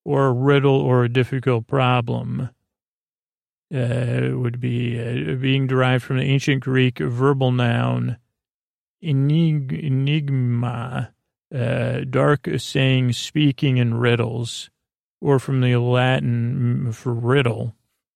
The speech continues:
So that's a little bit about enigma. What about doodle? Uh,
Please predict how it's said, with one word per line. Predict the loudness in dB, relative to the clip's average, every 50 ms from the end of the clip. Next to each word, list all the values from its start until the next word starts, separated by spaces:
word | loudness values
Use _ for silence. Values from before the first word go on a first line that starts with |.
| _ _ _ _ _
So | -2 0 2
that's | 2 2 2
a | 2
little | 2 2 2 0
bit | 0 0 -2
about | 0 0 0 0 0 0 -2
enigma. | -2 -2 -2 0 0 0 2 2 2 2 2 2 0 -2 -2 -2 -2 -2 -2 -2 -4 -6 _ _ -6
What | -4 -2
about | 2 2 2 2 0 -2 -2 2
doodle? | 4 6 6 6 6 6 4 2 0 -2 -2 -2 -2
Uh, | -2 -2 -2 -2 -2 -2 -4